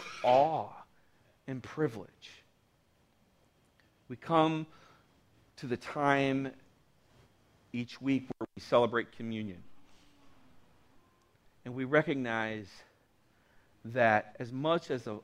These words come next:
of a mercy as it was for Isaiah to be touched with a flaming coal, that when God came to us, it's not a flaming coal that he touches to our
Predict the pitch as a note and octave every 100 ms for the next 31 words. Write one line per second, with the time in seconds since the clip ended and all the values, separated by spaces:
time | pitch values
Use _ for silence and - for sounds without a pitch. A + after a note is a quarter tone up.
0 | - A2+ G#2 G#2+ C#3+ C#3+ C3 A2 G#2 G#2+
1 | G#2 A2+ A2+ G#2 F#2 - - - - -
2 | - - _ - A#2+ A2+ A2 B2+ B2 A2
3 | - B2 A#2 - A2 G2+ A2 A2 G#2 G2+
4 | G2 A#2+ G#2+ F#2 F2+ - - - - -
5 | - - - - - - - - - B2+
6 | C3+ B2 C3 D3+ C#3+ C#3 C3+ A2 G2+ -
7 | F#2 F2+ F2 - - - - - - -
8 | - - - - - - B2 - D3 C3+
9 | - B2+ B2+ A#2+ A2 G#2 A#2 A2+ F#2+ F#2
10 | F#2+ F2+ F2+ G#2+ G2+ F#2 - F#2